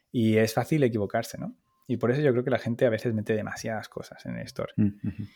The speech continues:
Speaker 1: Y es muy difícil como definir unas reglas o unas pautas para poder decidir si un cierto state debería ir en el store global o no.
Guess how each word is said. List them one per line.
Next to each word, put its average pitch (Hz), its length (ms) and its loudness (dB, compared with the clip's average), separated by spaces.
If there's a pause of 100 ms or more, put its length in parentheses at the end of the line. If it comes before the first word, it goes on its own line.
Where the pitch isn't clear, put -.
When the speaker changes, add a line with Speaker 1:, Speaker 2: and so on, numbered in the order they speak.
(560)
Speaker 1:
Y 120 340 6
es 127 300 2
muy 170 260 4
difícil 180 640 4
como 113 400 4
definir 117 440 6
unas 120 260 4
reglas 117 760 6
o 98 840 0 (800)
unas 127 240 2
pautas 131 500 4
para 110 240 4
poder 110 240 2
decidir 123 760 2 (280)
si 110 320 0
un 110 520 0
cierto 107 340 -2
state 113 340 0
debería 104 400 2
ir 110 100 0
en 104 100 -4
el 95 120 -8
store 104 400 2
global 107 480 -2
o - 120 -20
no. - 220 -8